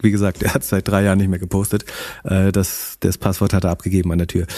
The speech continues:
Und das andere, was ich verglichen habe, was ich viel spannender finde, ist Corporate gegen Influencer, habe ich es genannt. Und zwar Leute, die jetzt wirklich C E O in einem Konzern sind. Und ich habe jetzt, äh, da ein bisschen,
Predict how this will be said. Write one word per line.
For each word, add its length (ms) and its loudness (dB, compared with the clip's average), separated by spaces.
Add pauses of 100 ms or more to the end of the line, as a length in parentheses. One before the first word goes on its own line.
(320)
Und 200 4
das 120 0
andere, 180 4
was 120 0
ich 80 -4
verglichen 340 2
habe, 100 0
was 80 2
ich 60 -10
viel 100 2
spannender 340 0
finde, 220 2
ist 180 -10
Corporate 520 -2
gegen 180 4
Influencer, 600 2
habe 100 0
ich 60 -2
es 60 -12
genannt. 340 0 (180)
Und 140 0
zwar 160 0
Leute, 320 2
die 120 0
jetzt 280 -2
wirklich 380 0
C 180 2
E 40 4
O 180 2
in 100 2
einem 80 2
Konzern 500 0
sind. 220 -2
Und 80 -2
ich 80 -2
habe 100 2
jetzt, 320 -6
äh, 240 0
da 140 0
ein 160 0
bisschen, 800 0